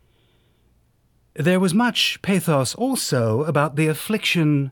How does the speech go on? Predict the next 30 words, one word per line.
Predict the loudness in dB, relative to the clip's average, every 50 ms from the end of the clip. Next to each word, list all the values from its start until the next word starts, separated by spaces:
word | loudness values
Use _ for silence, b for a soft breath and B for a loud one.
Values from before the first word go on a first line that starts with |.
| -10 _ _ -2
of | -2 0 0
his | -2 -2 0 0
niece, | 0 0 0 0 -4 -6 -8 -8 -8 -10 b b b b b b b b b
who | 0 2
had | 2 2 2
gone | 2 2 2 2 2 0
from | 0 0 0 2 2 2
one | 2 2 2 4 2 2 2 0 0
fainting | -2 -4 -2 0 0 0 0 0 0 0 0 -2
fit | -2 -4 -4 -4 -4 -6 -6 -6
to | -6 -4 -2
another | 0 0 0 0 0 0 -2 -4 -4 -6 B B B B B
ever | -6 -4 -4 -4 -4
since | -4 -4 -2 -2 -2 -4 -4 -2
her | -2 -2 -2 -2
uncle | -2 -2 -2 -4 -4 -4 -4
was | -4 -4 -6
found | -6 -4 -2 -2 0 0 -2 -4 -6 -6 -6 -6 -6
hanging | -6 -4 -4 -4 -4 -4 -4 -4
on | -4 -4
the | -6
Saint | -6 -6 -6 -6 -6 -6
Michael's | -6 -6 -6 -8 -8 -10 -10 -10
pear | -10 -10 -8 -6 -6 -6 -6
tree | -6 -6 -6 -6 -6 -8 -8 -10 B B B B B B -8
with | -6 -4
his | -4 -4 -4 -4
pockets | -6 -8 -8 -8 -8 -8 -8 -10 -8 -8 -8 -10 -10 -14 -10 _
inside | -2 -2 -2 -2 -2 -4 -4 -4 -4 -4
out. | -4 -6 -6 -8 -10